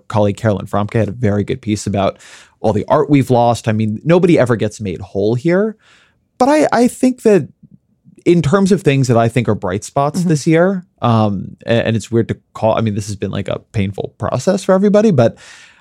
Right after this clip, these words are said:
Speaker 1: I think that this is a movement that feels like it has a real potential to change, is that currently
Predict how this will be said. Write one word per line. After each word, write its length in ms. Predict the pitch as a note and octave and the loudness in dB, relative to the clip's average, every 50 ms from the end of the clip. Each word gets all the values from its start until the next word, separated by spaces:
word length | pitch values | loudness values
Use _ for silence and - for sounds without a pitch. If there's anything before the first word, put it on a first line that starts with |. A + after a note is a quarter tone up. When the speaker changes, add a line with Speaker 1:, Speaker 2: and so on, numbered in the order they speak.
| _ _ _ _ _ - | _ _ _ _ _ -2
Speaker 1:
I 140 | A2+ B2+ B2+ | 0 0 0
think 320 | - - C#3 B2+ G#2+ - | 0 0 0 0 0 2
that 280 | A2+ A#2 A2+ G#2+ - - _ _ | 2 2 2 2 0 -4 _ _
this 420 | _ - A2 A2+ A#2+ A#2 A2+ - - | _ -14 -4 0 2 2 2 2 2
is 520 | C3 A#2 A#2 A2+ A2 G#2+ G2 G2+ G#2+ - - _ _ _ _ _ _ _ _ _ _ _ _ - - - _ _ _ _ _ _ - | 2 4 4 4 2 0 -2 -6 -10 -16 -20 _ _ _ _ _ _ _ _ _ _ _ _ -20 -20 -20 _ _ _ _ _ _ -2
a 100 | A#2+ B2 | 0 2
movement 680 | A#2+ A#2 A#2 A#2+ A#2+ A#2 A#2 A2 - A#2 A#2+ A2+ G2+ - | 2 2 4 4 4 4 4 2 0 0 0 0 2 0
that 160 | A#2 G#2+ - | -2 -2 -2
feels 560 | - - - - A#2+ A2 A#2+ B2 C3 A2+ A2 | -8 -14 -4 0 2 2 4 4 2 2 2
like 180 | A#2 A2 G#2+ - | 0 0 0 0
it 60 | G#2 | -2
has 160 | G#2+ G#2+ - | -2 -2 -2
a 40 | G#2+ | -4
real 200 | F#2+ G#2 G#2 G2+ | -2 -2 -2 -2
potential 440 | - G#2+ - G#2+ G2+ G2 - G#2 G2+ | -4 -6 -6 -6 -6 -6 -6 -8 -10
to 60 | - - | -10 -8
change, 300 | - D2 C2+ D2+ F#2 A2+ | -12 -12 -12 -6 -4 -4
is 140 | A2 G#2 | -4 -2
that 220 | - A2 - _ - | -4 -6 -8 _ -14
currently 420 | - - - C3+ C3+ A#2+ A2 G#2 | -8 -2 0 0 0 0 -2 -2